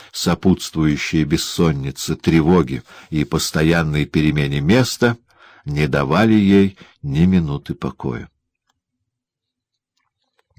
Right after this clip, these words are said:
Погружённая в свои думы, она случайно посмотрела на рулевого, а тот, уже успев перейти от пьяного буйства к такой же пьяной чувствительности,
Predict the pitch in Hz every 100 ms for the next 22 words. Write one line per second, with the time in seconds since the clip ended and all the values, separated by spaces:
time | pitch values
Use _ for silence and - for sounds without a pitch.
0 | _ _ _ _ _ _ - 90 190 92
1 | 160 165 120 85 - - 80 82 73 147
2 | 143 117 107 131 - 101 - 135 120 -
3 | 101 - 95 101 113 110 104 - - -
4 | _ - 87 95 101 104 101 107 71 62
5 | - _ _ _ _ _ _ _ _ -
6 | 78 78 151 175 123 95 98 95 - -
7 | 95 82 - 87 90 - - 78 76 -
8 | 87 82 78 78 78 76 85 - - 71
9 | 64 _ - - - - 87 - 92 80
10 | 85 - 82 82 76 69 - 76 - 101
11 | 143 147 139 135 - 131